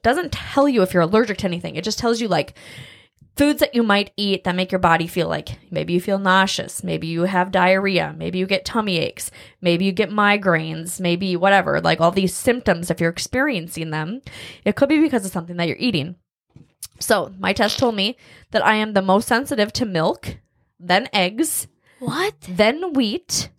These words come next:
Speaker 1: then mozzarella, and then yogurt.
Speaker 2: Oh my gosh. Oh my gosh, bro.
Speaker 1: So
Speaker 2: That's not good
Speaker 1: essentially
Speaker 2: for you,
Speaker 1: that
Speaker 2: though.
Speaker 1: means if I wanna feel amazing,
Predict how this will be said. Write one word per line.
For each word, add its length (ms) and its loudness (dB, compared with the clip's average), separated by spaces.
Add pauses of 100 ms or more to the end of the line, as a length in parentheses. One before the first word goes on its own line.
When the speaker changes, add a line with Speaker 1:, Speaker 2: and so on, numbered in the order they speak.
(560)
Speaker 1:
then 220 4
mozzarella, 880 2 (520)
and 140 -4
then 160 0
yogurt. 380 4
Speaker 2:
Oh 60 -8
my 20 -4
gosh. 380 -6
Oh 260 -6
my 280 0
gosh, 800 -4
bro. 120 -8
Speaker 1:
So 200 4
Speaker 2:
That's 120 -6
not 0 -
good 60 4 (280)
Speaker 1:
essentially 220 4
Speaker 2:
for 60 4
you, 60 2
Speaker 1:
that 160 4
Speaker 2:
though. 40 -4
Speaker 1:
means 260 0
if 100 0
I 120 4
wanna 380 0 (260)
feel 440 2
amazing, 680 -2